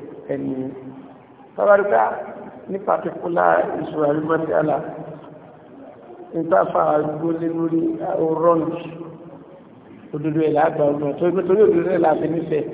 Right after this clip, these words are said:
Kò sì dàfẹ́ àfá àrú. Tó bá ti láti ètò, ta rí ní kíni? Àṣejù. Àyẹn nífẹ̀ẹ́ àfá láti ètò.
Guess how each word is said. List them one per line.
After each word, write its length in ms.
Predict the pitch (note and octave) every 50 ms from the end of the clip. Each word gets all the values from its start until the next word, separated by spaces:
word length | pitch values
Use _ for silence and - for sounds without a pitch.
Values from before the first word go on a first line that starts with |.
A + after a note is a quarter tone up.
| - - -
Kò 120 | - - F3
sì 160 | D#3+ D#3+ E3+ E3+
dàfẹ́ 440 | - E3+ D#3+ D#3 D3+ D#3 G3+ G3+ G#3+
àfá 340 | G3+ F3+ E3 D#3+ - F3+ F3+ F#3+ F#3
àrú. 260 | E3 D#3 D3+ D3 D3+ D#3 - - - - - - - - - - - - - - - - - -
Tó 120 | - - G3+
bá 120 | G#3 A3+ G#3
ti 120 | G#3 G#3
láti 300 | G#3 G#3+ G#3+ A3 G#3+ G#3+
ètò, 280 | F#3 E3 - - F3+ F3+ F#3+ F3+ F#3 - - - - - - - - - -
ta 120 | - F3+ F3
rí 140 | F3+ F#3 F#3+
ní 120 | G3+ G#3 F#3
kíni? 220 | G3 F#3 F3+ F#3 G3 F#3 F#3 -
Àṣejù. 540 | - D3 C#3+ B2 - D3+ D3 C#3+ C#3+ C3+ - - - - - - - - - - - - - - - - - - - -
Àyẹn 280 | - E3+ E3+ F3+ F#3+ G3+
nífẹ̀ẹ́ 400 | F#3+ G3+ G3+ - F#3+ G3+ G3+ F#3+
àfá 300 | F3 E3 - - G3 F#3+ F#3 F3
láti 360 | D#3+ D#3+ E3 E3+ E3 - D#3+ D#3
ètò. 220 | D3+ - -